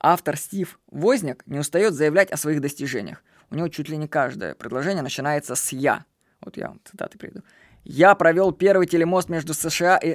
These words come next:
С С С Р. Я первый подключил монитор к компьютеру. Я первый создал персональный компьютер. Я был хорошим пловцом, неплохо играл в футбол и входил в состав команды всех звезд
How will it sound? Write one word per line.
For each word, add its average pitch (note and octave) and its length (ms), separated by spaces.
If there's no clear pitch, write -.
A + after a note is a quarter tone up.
С D#3+ 220
С D#3 200
С - 120
Р. A#2 200
Я D#3+ 200
первый G#3 520
подключил F#3 440
монитор E3 400
к - 80
компьютеру. D#3+ 640
Я C#3+ 200
первый A3+ 440
создал F#3 360
персональный E3+ 640
компьютер. D#3 460
Я D#3+ 140
был E3+ 140
хорошим F#3 380
пловцом, E3+ 460
неплохо E3+ 480
играл E3+ 220
в D3+ 60
футбол E3+ 340
и D#3 40
входил D#3 220
в C#3+ 40
состав D3+ 300
команды D3+ 340
всех C#3+ 240
звезд B2+ 260